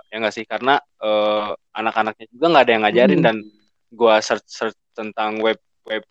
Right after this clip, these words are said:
Speaker 1: yang, yang ngasih, apa ya, ngasih tahu bahwa distribusi
Speaker 2: Hmm.
Speaker 1: film indie itu harus kemana-kemana juga, gua dapetnya dari Studio Antelop malah, ya, dan ujung-ujungnya distribusinya malah festival
Speaker 2: Hmm.
Speaker 1: doang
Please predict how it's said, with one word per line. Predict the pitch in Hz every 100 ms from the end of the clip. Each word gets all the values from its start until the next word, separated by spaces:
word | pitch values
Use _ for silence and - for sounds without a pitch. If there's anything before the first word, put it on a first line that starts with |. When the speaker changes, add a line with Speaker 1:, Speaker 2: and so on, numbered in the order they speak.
| _
Speaker 1:
yang, | 110 107 107 107 107 104 _ _ _
yang | 107 104 104
ngasih, | 104 - 117 110 _ _ _ _ _ _ _ _ _
apa | 110 110
ya, | 104
ngasih | 104 117
tahu | 110 110
bahwa | 113 110 113
distribusi | 110 120 113 113 - 107 107 107
Speaker 2:
Hmm. | 151 151 190
Speaker 1:
film | 113 110
indie | 110 107 110
itu | 143
harus | 123 -
kemana-kemana | 110 107 107 110 104 107
juga, | 107 123 165 -
gua | 123 143
dapetnya | 143 135 151
dari | 170 135
Studio | - 117 120
Antelop | 110 117 123 104
malah, | 98 95 87 - -
ya, | 107
dan | 110 110
ujung-ujungnya | 107 110 117 117 147 196 185
distribusinya | 143 - 127 123 131 160
malah | 175 135 123
festival | 185 196 180 165
Speaker 2:
Hmm. |
Speaker 1:
doang | 135 143